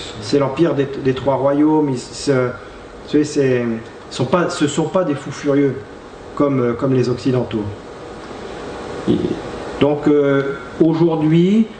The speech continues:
je pense que leur rattrapage dans le domaine technologique militaire, c'est,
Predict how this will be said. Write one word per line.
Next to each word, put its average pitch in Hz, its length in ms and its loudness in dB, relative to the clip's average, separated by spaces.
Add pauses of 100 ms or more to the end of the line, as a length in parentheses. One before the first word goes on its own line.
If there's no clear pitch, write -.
(160)
je 135 120 2
pense 175 460 0
que 151 320 2 (400)
leur 135 200 0
rattrapage 165 600 -2
dans 143 100 -2
le 139 60 -2
domaine 147 300 2
technologique 139 580 0
militaire, 165 500 2 (360)
c'est, 180 720 0